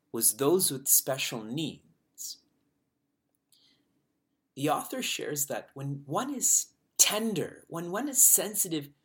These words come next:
with using their body, they can heal others. They can help others. You've all felt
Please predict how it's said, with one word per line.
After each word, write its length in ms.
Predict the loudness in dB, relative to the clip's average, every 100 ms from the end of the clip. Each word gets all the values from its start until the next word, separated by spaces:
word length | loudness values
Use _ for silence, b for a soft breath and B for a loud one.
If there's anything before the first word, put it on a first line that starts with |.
| _ _
with 200 | -4 -4
using 540 | -2 -2 4 6 4
their 160 | 0 -2
body, 460 | 2 4 4 0 -12 _ _ _ _ _ _ _ _ _
they 160 | -6
can 200 | -4 -6
heal 540 | -6 -8 -6 -6 -6 -8
others. 760 | -14 -14 -20 -12 -8 -8 -10 -16 _ _ _ _ _ _ _ _
They 160 | -8
can 180 | -6 -8
help 520 | -8 -4 -4 -4 -12 -20 -20 -20 -20 -20 -20 _ -10
others. 840 | -10 -10 -20 _ -8 -6 -8 -12 -18 _ _ _ _ _ _ _ _ _ _ _ _ _ _ _ _ _ _ _ _ _ _ _
You've 260 | -2 6
all 160 | 8 6
felt 380 | 6 4 4